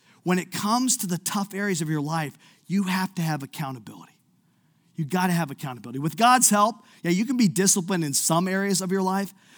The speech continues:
but when it comes to the lazy areas, you absolutely need other people to chime in. You need other people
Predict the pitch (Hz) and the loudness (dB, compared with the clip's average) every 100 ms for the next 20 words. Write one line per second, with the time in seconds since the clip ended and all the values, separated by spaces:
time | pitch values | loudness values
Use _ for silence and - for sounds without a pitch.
0 | - 180 185 208 - 214 233 - 190 175 | -2 4 4 4 2 2 2 2 0 0
1 | 160 185 220 214 220 180 202 208 175 143 | 2 2 4 2 2 0 0 2 0 0
2 | - - 165 196 196 - 185 202 - 202 | -4 -4 0 0 0 2 6 6 4 2
3 | 185 185 160 147 160 180 180 170 - - | 2 0 -2 -2 2 4 4 2 0 -2
4 | 170 165 156 175 160 139 117 - _ _ | -2 -2 -2 0 0 -2 -10 -14 _ _
5 | 156 - 151 143 135 123 - 156 160 160 | -12 -8 -4 -4 -6 -8 -8 -2 0 2
6 | 175 196 185 185 180 - 202 175 180 143 | 6 6 6 2 -2 2 4 4 0 -4